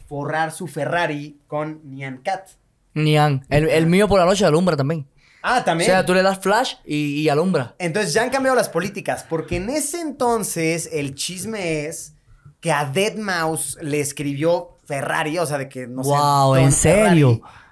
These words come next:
Speaker 1: Y le dijeron, "Oye, güey, eh, necesitas quitar eso porque
Speaker 2: ¿Qué?
Speaker 1: le estás haciendo mala imagen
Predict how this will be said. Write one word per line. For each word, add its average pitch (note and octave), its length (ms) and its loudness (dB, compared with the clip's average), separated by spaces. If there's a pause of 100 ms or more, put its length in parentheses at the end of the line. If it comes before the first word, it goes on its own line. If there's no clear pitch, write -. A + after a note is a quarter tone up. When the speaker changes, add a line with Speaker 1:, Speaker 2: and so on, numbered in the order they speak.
Speaker 1:
Y C#3 80 -10
le D3 120 -4
dijeron, D#3 360 -2
"Oye, F3+ 200 0
güey, E3+ 360 0
eh, C3+ 220 0
necesitas C#3+ 480 -2
quitar C#3+ 320 -4
eso D3+ 360 -4
porque C3+ 200 -8 (520)
Speaker 2:
¿Qué? - 80 -20 (220)
Speaker 1:
le C3+ 100 -8
estás D3 260 -2
haciendo D#3 300 -6
mala D3+ 280 -4
imagen D3+ 520 -8